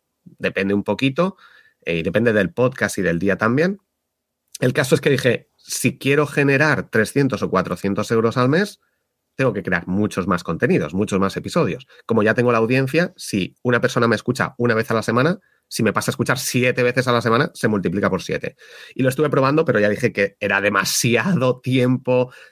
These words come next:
demasiada dedicación, eh, para la rentabilidad,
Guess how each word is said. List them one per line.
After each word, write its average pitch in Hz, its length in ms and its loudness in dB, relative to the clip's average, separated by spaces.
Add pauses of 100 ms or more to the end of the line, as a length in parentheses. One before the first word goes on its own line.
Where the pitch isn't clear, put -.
demasiada 110 420 0
dedicación, 117 720 0 (260)
eh, 92 340 -2 (220)
para 104 200 0
la 90 120 0
rentabilidad, 85 720 -4